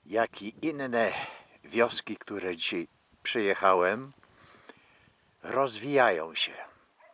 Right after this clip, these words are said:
Wspomniałem już, że niestety nie jestem w stanie wszystkiego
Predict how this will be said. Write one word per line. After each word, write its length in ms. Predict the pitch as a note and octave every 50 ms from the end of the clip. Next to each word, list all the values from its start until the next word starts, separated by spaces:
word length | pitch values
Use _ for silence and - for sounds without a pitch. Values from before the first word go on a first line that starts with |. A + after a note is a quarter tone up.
| _ _ _ _ _ _ _ _ _ _ _ _ _ _ _ _ _ _ _ _ _ _ _ _ _ _ _ _ _ _ _ _ _ _ _ _ _ _ _ _ _ _ _ _ _ _ _ _ _ _ _ _ _ _ _ _ _ _ _ _ _ _ _ _ _ _ _ _ _ _ _ _ _ _ _ _ _ _
Wspomniałem 840 | _ - - - - C3+ C3+ C3 C3 C3 B2+ B2+ B2+ B2+ B2+ A#2+ B2
już, 240 | B2+ C3 C3+ B2 G#2
że 240 | G2+ G#2+ A2 G2+ G2
niestety 640 | G2 G#2 G#2 - - - C#3+ C#3 - B2+ A#2+ A#2+ - -
nie 240 | A2+ G#2 G2+ G#2 G#2+
jestem 460 | A2+ C3+ D3 D3 - - C#3+ C3 A#2+
w 40 | -
stanie 580 | - - A#2 A2 A2 G#2+ G#2 G#2 G#2 G#2 G#2 -
wszystkiego 840 | - - - G2+ E2+ - - - - A#2 G#2+ F#2+ G2 G#2 G2+ F#2 E2